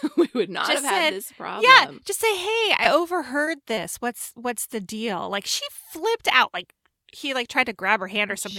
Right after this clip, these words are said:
Speaker 1: She,
Speaker 2: She,
Speaker 1: like,
Speaker 2: like,
Speaker 1: yanked
Speaker 2: smacked
Speaker 1: her
Speaker 2: it
Speaker 1: hand
Speaker 2: away.
Speaker 1: away.
Speaker 2: Yeah, I'm like, "Stop it."
Speaker 1: I mean, if you're
Speaker 2: Stop it.
Speaker 1: that upset about it,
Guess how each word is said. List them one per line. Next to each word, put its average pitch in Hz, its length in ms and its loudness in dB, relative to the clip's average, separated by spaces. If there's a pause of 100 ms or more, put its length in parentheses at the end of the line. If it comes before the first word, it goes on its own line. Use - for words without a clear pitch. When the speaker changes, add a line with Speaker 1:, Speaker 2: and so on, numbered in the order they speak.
Speaker 1:
She, - 60 -
Speaker 2:
She, 180 60 -10
Speaker 1:
like, 175 120 -10
Speaker 2:
like, 185 100 -4
Speaker 1:
yanked 240 200 2
Speaker 2:
smacked - 220 0
Speaker 1:
her 254 60 2
Speaker 2:
it 240 40 -10
Speaker 1:
hand 247 100 2
Speaker 2:
away. 233 220 2
Speaker 1:
away. 208 180 -6
Speaker 2:
Yeah, 240 220 2
I'm 214 80 -4
like, 190 160 -14
"Stop - 580 -4
it." - 180 -16 (400)
Speaker 1:
I 453 140 2
mean, 440 280 0
if - 120 -6
you're 285 160 -4
Speaker 2:
Stop 247 140 2
it. 262 320 2
Speaker 1:
that 320 60 -2
upset 208 500 -2
about 160 420 0
it, 156 260 -4